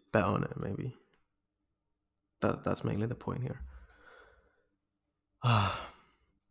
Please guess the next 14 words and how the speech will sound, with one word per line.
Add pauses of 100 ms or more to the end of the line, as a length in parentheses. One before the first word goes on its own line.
(1400)
Tormo
on, (140)
on
hardcore
is
interesting (100)
'cause,
um, (1400)
you
know,
she's
a
clay
dog,